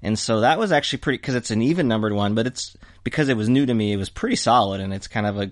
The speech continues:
a good little adventure. They have to go and come up with this peace treaty with, uh, the Kling-, I get, I'm, I like Star Trek, but I'm not good on all the names and stuff. I think the Klingons, they have to, like, negotiate a peace treaty, and there's, like, a framing.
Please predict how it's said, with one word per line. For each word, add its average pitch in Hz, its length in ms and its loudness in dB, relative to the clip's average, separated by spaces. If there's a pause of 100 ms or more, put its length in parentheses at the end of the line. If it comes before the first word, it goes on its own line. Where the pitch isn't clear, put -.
a 104 120 -4
good 104 240 -6
little 98 240 -4
adventure. 95 400 -6
They 95 100 -4
have 98 220 -8
to 95 80 -10
go 101 220 -4
and 98 220 -4 (440)
come 110 140 -2
up 95 80 -2
with 95 80 -6
this 92 100 -4
peace - 340 -4
treaty 98 440 -2
with, 95 320 -4
uh, 95 400 0
the 98 200 -6
Kling-, 98 360 -6
I 104 100 -6
get, 95 360 -10 (420)
I'm, - 220 -2
I 196 120 2
like 135 200 6
Star 104 220 0
Trek, 101 220 -4
but 104 100 0
I'm 101 120 0
not 95 200 -2
good 90 160 -6
on 80 160 -6
all 71 200 -8
the 64 400 -8
names 65 320 -12
and 67 80 -12
stuff. 87 180 -6
I 110 40 -2
think 101 120 -2
the - 60 -8
Klingons, 101 480 -2
they 98 60 -2
have 101 180 -6
to, - 60 -6
like, 98 200 -6
negotiate 101 380 -4
a - 20 -8
peace - 180 -4
treaty, 104 240 -2
and 98 100 -2
there's, 90 180 -8
like, - 120 -12
a - 80 -10
framing. 104 640 0